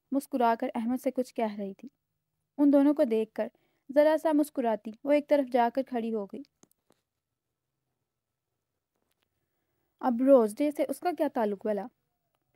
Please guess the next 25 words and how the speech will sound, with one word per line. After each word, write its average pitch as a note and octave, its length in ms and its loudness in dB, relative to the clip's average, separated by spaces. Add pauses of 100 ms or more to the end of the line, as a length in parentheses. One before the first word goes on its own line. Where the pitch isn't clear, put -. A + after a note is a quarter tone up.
(320)
उसी E4 220 -4
की E4+ 100 -4
तरह D#4 320 4 (300)
वो C#4 240 4
भी C4 180 2
ब्लैक B3 360 0 (120)
टाइट A#3+ 280 0
शर्ट C4+ 220 0
के B3+ 100 -2
बाजू A3 280 -2
कोहनियों B3+ 380 -2
तक C#4 200 -4
मोड़े, G3+ 300 -8 (760)
ब्लैक D4 380 2
जीन्स C#4 360 2
टखनों C#4+ 280 0
से C#4+ 120 -2
ऊपर A3+ 220 -2
किए C4 220 0
सोफे C4+ 300 -2
पर C4 160 0
फैल A3+ 320 -4
कर A#3 180 -8
बैठा - 360 -12
था। - 120 -16